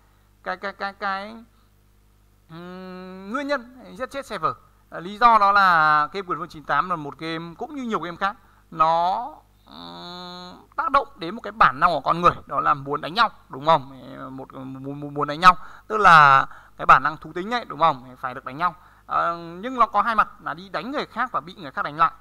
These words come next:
Đấy, khi bạn đánh người khác thì bạn rất là vui rồi. Còn khi bị người khác đánh lại, thường thường thì bạn sẽ cảm thấy là,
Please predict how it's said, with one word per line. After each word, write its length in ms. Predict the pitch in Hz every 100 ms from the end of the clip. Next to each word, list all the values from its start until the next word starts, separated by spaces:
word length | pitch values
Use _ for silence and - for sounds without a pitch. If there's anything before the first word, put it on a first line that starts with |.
| - _ -
Đấy, 100 | 151
khi 160 | 277
bạn 220 | 254 233
đánh 180 | 196 214
người 140 | 277 208
khác 220 | 247 277
thì 80 | 180
bạn 160 | - 151
rất 120 | 240
là 80 | 185
vui 220 | 208 202
rồi. 120 | 151 - _ _
Còn 180 | 165 170
khi 180 | - 208
bị 140 | 240
người 140 | 214 165
khác 120 | 214
đánh 180 | 180 190
lại, 200 | 185 -
thường 360 | - 196 185 175
thường 320 | 196 190 160
thì 100 | 139
bạn 260 | 156 135 -
sẽ 180 | 156
cảm 280 | 180 160 127
thấy 400 | 131 131 135 165
là, 300 | 208 165 135